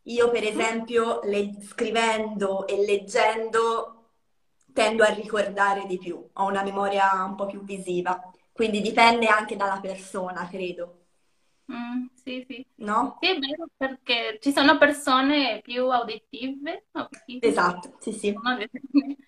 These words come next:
Speaker 2: ehm, e imparano diver-, de-, diversa
Speaker 1: Esatto.
Speaker 2: forma, diverso modo. Ehm, a volte, per pigrizia un po', <laughs>
Speaker 1: <laughs>
Speaker 2: non scrivo,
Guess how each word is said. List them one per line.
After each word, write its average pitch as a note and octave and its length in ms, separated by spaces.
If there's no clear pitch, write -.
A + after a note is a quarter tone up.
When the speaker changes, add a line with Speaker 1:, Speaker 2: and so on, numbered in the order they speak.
Speaker 2:
ehm, G#3 840
e G#3+ 100
imparano G#3 520
diver-, G3 460
de-, G3 340
diversa F#3+ 420
Speaker 1:
Esatto. B3 240
Speaker 2:
forma, C4+ 420
diverso - 420
modo. G#3 320
Ehm, G3+ 640
a - 140
volte, D4 640
per G#3 520
pigrizia B3 580
un B3+ 120
po', A3 220
<laughs> - 560
Speaker 1:
<laughs> C#4 200
Speaker 2:
non C#4 320
scrivo, C4 720